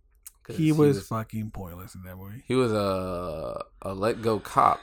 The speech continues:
Speaker 1: right?
Speaker 2: He was a cop.
Speaker 1: Yeah, he
Speaker 2: A
Speaker 1: was a
Speaker 2: let go
Speaker 1: cop.
Speaker 2: cop who just turned vigilante.
Speaker 1: He also looked scrawny as hell too. 'Cause isn't he
Speaker 2: Mm.
Speaker 1: supposed to at least have some muscle on him? Like, he's supposed to be, like, the
Speaker 2: Yeah.
Speaker 1: human version of Raphael.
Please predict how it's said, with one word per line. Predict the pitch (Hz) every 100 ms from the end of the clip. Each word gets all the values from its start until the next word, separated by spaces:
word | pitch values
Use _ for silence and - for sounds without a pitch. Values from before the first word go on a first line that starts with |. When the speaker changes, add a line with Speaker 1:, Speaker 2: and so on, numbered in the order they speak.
| -
Speaker 1:
right? | 101 104
Speaker 2:
He |
was | 277
a | 254
cop. | - 285 - - _ 127 117
Speaker 1:
Yeah, |
he | 107 110
Speaker 2:
A |
Speaker 1:
was | 147
a |
Speaker 2:
let | 170 202
go | 185 190
Speaker 1:
cop. | 185
Speaker 2:
cop | 151 143 135 - _ _ _ 135
who | 131 139 131
just | 139 131 -
turned | 147 135 120
vigilante. | 110 113 117 107 107 107 113 123 131 156 151
Speaker 1:
He | 151
also | 151 - -
looked | 101
scrawny | - - 98 92 104 104 98 92
as | - -
hell | 85 - -
too. | - 90 95 - _
'Cause | 110
isn't | 147
he | 147
Speaker 2:
Mm. |
Speaker 1:
supposed | 113 - 135
to | 101
at | 101
least | 123 -
have | - - - _
some | - - - 123 143
muscle | 143 139 156 151
on | 147
him? | 151
Like, | 127 110
he's | 160
supposed | 143 160
to | 143
be, | 143
like, | 123 107 98 - - - _ _ _ -
the | 123
Speaker 2:
Yeah. | 107 -
Speaker 1:
human | 165 156
version | 120 139 123 107
of |
Raphael. | 98 117 - 101 110 123 131 131